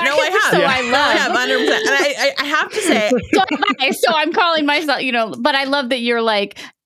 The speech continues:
Speaker 2: "I recognize that I wouldn't even do that." <laughs>
Speaker 1: Yes, I wouldn't do that. And I
Speaker 3: Right.
Speaker 1: think also, to be fair,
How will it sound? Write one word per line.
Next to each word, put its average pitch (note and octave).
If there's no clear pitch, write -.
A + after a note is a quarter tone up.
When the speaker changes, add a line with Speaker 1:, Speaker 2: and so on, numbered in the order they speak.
Speaker 2:
"I A#3+
recognize A#3+
that A3+
I A3+
wouldn't G3+
even F3+
do F#3+
that." -
<laughs> D#4+
Speaker 1:
Yes, G#4+
I A#4+
wouldn't C5+
do D4
that. -
And C4+
I C4+
Speaker 3:
Right. A#2
Speaker 1:
think -
also, B3
to C4+
be C#4
fair, F#3